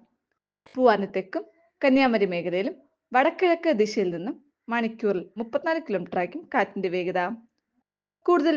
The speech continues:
വിവരങ്ങൾക്കായി മോസം ഡോട്ട് ഐ എം ഡി ഡോട്ട് ജി ഒ വി ഡോട്ട് ഐ എൻ സ്ലാഷ് തിരുവനന്തപുരം എന്ന വെബ്സൈറ്റ് കാണുക. മലയാളത്തിൽ വിവരങ്ങളുമായി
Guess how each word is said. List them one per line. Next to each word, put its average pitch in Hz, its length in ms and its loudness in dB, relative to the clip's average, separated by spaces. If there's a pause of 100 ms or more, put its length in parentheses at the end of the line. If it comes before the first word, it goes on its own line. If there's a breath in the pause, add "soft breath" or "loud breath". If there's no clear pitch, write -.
വിവരങ്ങൾക്കായി 190 560 2 (300)
മോസം 240 400 -2
ഡോട്ട് 370 180 0 (200)
ഐ - 100 4
എം 190 120 -2
ഡി 180 140 0
ഡോട്ട് 262 260 -2
ജി 240 180 -4
ഒ - 60 2
വി 180 120 0
ഡോട്ട് 180 160 0 (120)
ഐ - 40 -2
എൻ 214 120 -4
സ്ലാഷ് 277 380 2
തിരുവനന്തപുരം 214 400 2
എന്ന 185 140 -4
വെബ്സൈറ്റ് 254 420 -4
കാണുക. 196 240 -2 (800)
മലയാളത്തിൽ 302 340 6
വിവരങ്ങളുമായി 196 400 -2